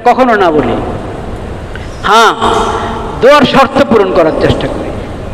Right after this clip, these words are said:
পানাহার যাতে হালাল হয়, লেবাস পোশাক হালাল হয়,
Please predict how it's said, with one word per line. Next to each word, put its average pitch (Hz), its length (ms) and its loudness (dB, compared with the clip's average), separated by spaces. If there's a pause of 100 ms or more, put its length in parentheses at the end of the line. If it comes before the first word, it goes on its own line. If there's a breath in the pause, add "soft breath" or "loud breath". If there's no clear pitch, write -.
(460)
পানাহার 185 400 4
যাতে 175 200 2
হালাল 147 320 4
হয়, 120 180 0 (2500)
লেবাস 190 320 6
পোশাক 196 380 2
হালাল 165 300 4
হয়, 131 220 2